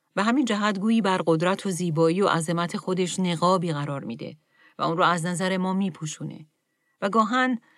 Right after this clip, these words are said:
تنها گوشه‌ای بسیار کوچیک و جزئی از اون رو بر انسان خاکی آشکار می‌کنه. تنها گوشه‌ای. در ادامه در آیهٔ پنج و شش می‌خونیم:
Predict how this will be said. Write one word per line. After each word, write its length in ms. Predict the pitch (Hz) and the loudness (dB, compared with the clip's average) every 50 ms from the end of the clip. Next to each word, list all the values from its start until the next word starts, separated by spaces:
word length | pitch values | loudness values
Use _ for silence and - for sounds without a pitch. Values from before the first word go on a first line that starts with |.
| _ _ _ | _ _ _
تنها 380 | - - 269 254 185 220 254 247 | -6 -4 -2 -2 0 0 0 2
گوشه‌ای 540 | 208 233 233 214 - - 277 285 262 240 | 2 2 0 0 0 -2 -2 0 0 0
بسیار 500 | 214 208 196 185 - 208 202 202 208 208 | 0 0 -2 -2 -2 0 2 2 2 2
کوچیک 560 | 214 - - 185 170 156 - - 208 214 180 - | 0 -4 -8 -8 -8 -8 -6 -4 -4 -4 -2 2
و 80 | 175 165 | 2 2
جزئی 520 | 165 151 190 190 185 170 156 - 233 247 | 2 2 0 0 0 0 -2 -2 -2 0
از 200 | 190 165 151 156 | 0 0 0 0
اون 140 | - 156 156 | 0 0 0
رو 100 | 156 156 | 0 0
بر 180 | 147 151 151 - | 0 0 -2 -2
انسان 420 | - - 156 - 175 165 156 156 | -2 -2 -4 -2 -2 -2 -2 -2
خاکی 380 | 156 - 156 147 151 - 160 - | -2 -2 -2 -4 -2 -2 -4 -4
آشکار 500 | - 147 139 - - - 180 147 143 - | -2 -4 -4 -4 -6 -6 -6 -6 -6 -6
می‌کنه. 440 | 165 165 151 - 147 - 156 156 - _ _ _ _ _ _ _ _ _ _ _ - | -8 -12 -12 -12 -12 -12 -12 -14 -16 _ _ _ _ _ _ _ _ _ _ _ -16
تنها 680 | - - 233 233 233 233 - 285 285 285 294 311 302 - _ _ _ _ - | -6 -4 -2 -2 -2 -2 -2 0 2 2 2 2 0 -2 _ _ _ _ -12
گوشه‌ای. 580 | 165 160 160 156 - - 180 - - - 160 _ _ _ _ _ _ _ _ _ _ _ _ _ _ _ _ _ - | -10 -8 -8 -8 -8 -10 -12 -12 -12 -14 -20 _ _ _ _ _ _ _ _ _ _ _ _ _ _ _ _ _ -2
در 120 | 320 349 | 0 0
ادامه 300 | 311 262 254 254 240 220 | 0 0 0 0 0 0
در 180 | 190 196 180 180 | 0 0 0 0
آیهٔ 220 | 175 175 175 175 | 2 0 0 0
پنج 260 | 165 170 165 160 160 160 | -2 -2 -2 0 0 0
و 40 | |
شش 320 | 151 156 - 190 160 - - | -2 -2 -4 -4 -6 -2 -4
می‌خونیم: 560 | 156 151 - 165 156 160 165 165 165 160 156 | -4 -4 -2 -2 0 0 0 0 -2 -4 -6